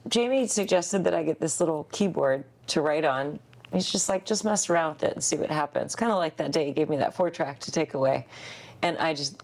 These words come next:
I loved it. I kind of dove right in and just started writing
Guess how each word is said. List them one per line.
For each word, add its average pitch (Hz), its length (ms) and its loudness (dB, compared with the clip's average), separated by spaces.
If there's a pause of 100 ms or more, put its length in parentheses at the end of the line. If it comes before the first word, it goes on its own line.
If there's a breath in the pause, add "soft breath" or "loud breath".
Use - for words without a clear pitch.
(140)
I 151 80 2
loved 139 400 0
it. 123 260 0
I - 60 -6
kind 139 180 -2
of 127 160 -2
dove 120 380 2
right 110 200 4
in 117 420 -4
and 127 180 2
just - 220 0
started 131 360 -2
writing 135 460 -4